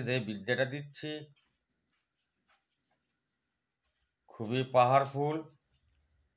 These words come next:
আমি বিদ্যাটি দিব। আর এই নিয়মে করলে হবে, কিন্তু আমার কাছে বাকি নিয়ম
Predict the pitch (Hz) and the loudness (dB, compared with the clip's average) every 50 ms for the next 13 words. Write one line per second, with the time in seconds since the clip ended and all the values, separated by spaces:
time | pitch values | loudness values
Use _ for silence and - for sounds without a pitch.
0 | _ _ _ _ _ _ _ - 101 104 113 120 123 127 117 113 123 110 101 104 | _ _ _ _ _ _ _ -10 -6 -4 -2 -2 -2 -4 -4 -6 -8 -8 -4 0
1 | 127 131 113 143 147 127 131 139 135 147 160 160 160 165 - - _ _ _ _ | 0 0 0 0 -6 -4 -4 -4 0 2 4 4 4 2 0 -12 _ _ _ _
2 | _ _ _ _ _ _ _ _ _ _ _ _ _ _ _ _ _ _ _ _ | _ _ _ _ _ _ _ _ _ _ _ _ _ _ _ _ _ _ _ _
3 | _ _ _ _ _ _ _ _ _ _ _ _ _ _ _ _ _ _ - 98 | _ _ _ _ _ _ _ _ _ _ _ _ _ _ _ _ _ _ -4 0
4 | 101 104 107 107 107 104 104 - - _ _ _ _ _ _ _ _ _ _ _ | 4 6 6 6 6 4 2 -2 -14 _ _ _ _ _ _ _ _ _ _ _
5 | _ _ _ _ _ _ _ _ _ _ _ _ _ _ _ _ _ _ _ _ | _ _ _ _ _ _ _ _ _ _ _ _ _ _ _ _ _ _ _ _
6 | _ _ _ _ _ _ _ _ _ _ _ _ _ _ _ _ _ _ _ _ | _ _ _ _ _ _ _ _ _ _ _ _ _ _ _ _ _ _ _ _
7 | _ _ - 113 127 135 139 147 151 151 151 151 156 160 160 160 147 143 135 139 | _ _ -6 -2 -2 0 0 0 0 0 0 0 0 -2 -2 -2 -2 0 0 2
8 | 143 151 143 127 139 156 151 156 151 151 156 151 - _ - 131 147 147 143 143 | 2 2 2 4 2 2 4 4 2 2 2 -2 -8 _ -10 -6 -6 -6 -6 -2
9 | 147 156 135 117 107 - - - _ _ _ _ _ _ _ _ _ _ _ _ | 0 0 0 0 -2 -4 -10 -20 _ _ _ _ _ _ _ _ _ _ _ _
10 | - 113 117 120 131 143 139 139 - 160 151 127 - 156 156 156 156 156 151 - | -6 -4 0 2 2 2 2 2 2 2 2 2 0 -2 0 0 0 -2 -4 -8
11 | - _ _ _ _ _ _ _ _ _ _ _ - 95 110 117 123 123 123 147 | -18 _ _ _ _ _ _ _ _ _ _ _ -8 -2 0 2 2 0 0 -4
12 | 151 147 143 139 143 147 147 147 151 | -4 -2 -2 0 2 4 4 2 2